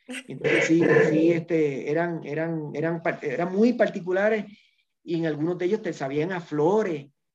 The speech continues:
que tú pensabas que le habían hecho algún saborizante, y no, es que eran así, eran, eran té que tenían esa, esa característica, y obviamente eran unos té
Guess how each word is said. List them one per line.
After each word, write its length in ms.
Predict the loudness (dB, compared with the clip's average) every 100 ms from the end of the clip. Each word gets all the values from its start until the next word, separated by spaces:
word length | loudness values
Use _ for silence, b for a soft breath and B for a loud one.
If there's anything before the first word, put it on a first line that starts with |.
| _ _ -10
que 120 | -8
tú 160 | -4
pensabas 400 | -2 0 0 -2
que 100 | -2
le 80 | -4
habían 240 | -2 -2 -4
hecho 180 | -4 -6
algún 240 | -6 -8
saborizante, 640 | -4 -2 -2 -2 -4 -4 -4
y 80 |
no, 180 | -4 -6
es 80 | -8
que 120 | -4
eran 200 | -4 -2
así, 360 | -4 -4 -6 -6
eran, 320 | -8 -6 -6
eran 300 | -6 -6 -6
té 380 | -6 -4 -6 -10 _ _ _ _ -6
que 120 | -4
tenían 340 | -2 -2 -4
esa, 720 | -4 -4 -2 -2 -4 -8 -16 _ _ _
esa 200 | -8 -6
característica, 880 | -4 -4 -2 -4 -4 -4 -4 -4 -8 _ _ _
y 140 | 0 4
obviamente 360 | 4 4 0
eran 140 | -2 -2
unos 140 | -4
té 300 | -4 -4 -6